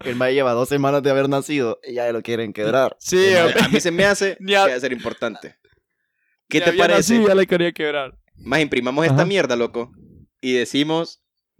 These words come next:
Speaker 3: que hoy es el año uno. Y mira, eh, y le ponemos así cuadritos en los días, loco. Y vendemos esa
Speaker 2: <laughs>
Speaker 3: mierda. Y así la gente, así ya te puedo preguntar qué día es hoy. "Ah, huevos, tienes razón". Y así nació el
Speaker 2: Sí.
Speaker 3: calendario, loco.
Speaker 1: Así nació el calendario.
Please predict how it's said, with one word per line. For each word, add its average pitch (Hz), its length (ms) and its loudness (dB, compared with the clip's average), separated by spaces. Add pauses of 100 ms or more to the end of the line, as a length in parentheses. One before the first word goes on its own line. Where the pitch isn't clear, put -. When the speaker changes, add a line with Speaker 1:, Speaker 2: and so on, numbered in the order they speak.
(120)
Speaker 3:
que 117 160 -4
hoy 135 240 0
es 127 100 0
el 123 140 0
año 127 340 0
uno. 113 460 -2 (480)
Y 110 80 -8
mira, 110 280 0
eh, 107 280 -2 (160)
y 117 80 -2
le 110 100 -2
ponemos 113 340 0
así 143 320 2 (140)
cuadritos 135 480 2
en 135 80 -4
los 117 100 -2
días, 156 220 2
loco. 117 400 -2 (1040)
Y 113 80 4
vendemos 113 340 2
esa 113 180 2
Speaker 2:
<laughs> 113 60 0
Speaker 3:
mierda. 110 440 0
Y 107 80 -2
así 113 180 -2
la 104 120 2
gente, 120 340 0 (580)
así 104 220 -4
ya 120 100 4
te 120 80 0
puedo 113 160 0
preguntar 117 340 0
qué 135 140 0
día 135 120 4
es 139 60 0
hoy. 147 200 2
"Ah, 135 580 -2
huevos, 131 400 2
tienes 120 200 -6
razón". 127 460 -2 (1500)
Y 101 120 -8
así 101 160 -6
nació 101 200 0
el - 60 4
Speaker 2:
Sí. 120 40 4
Speaker 3:
calendario, 107 300 2
loco. 90 120 -6
Speaker 1:
Así 104 180 -6
nació 104 240 -4
el 104 60 -2
calendario. 98 540 -2